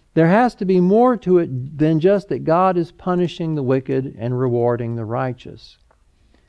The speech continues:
So again, it's not that this notion of retribution is wrong. It is correct, following the book of Proverbs, that as a general rule, if you live a bad life, you'll come to a bad end.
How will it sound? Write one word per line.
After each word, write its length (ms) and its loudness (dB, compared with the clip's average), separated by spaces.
So 140 -2
again, 280 2
it's 160 -4
not 280 2
that 180 -2
this 220 0
notion 400 -2
of 120 -4
retribution 760 -2
is 240 -6
wrong. 720 -2
It 200 2
is 380 0
correct, 880 -2
following 480 -2
the 60 -4
book 240 -2
of 160 -10
Proverbs, 720 -2
that 140 -2
as 200 -2
a 80 -2
general 580 -2
rule, 460 -2
if 160 -6
you 120 -4
live 220 -2
a 80 0
bad 480 0
life, 500 -2
you'll 200 -4
come 320 -6
to 140 -2
a 60 -2
bad 380 -2
end. 540 -2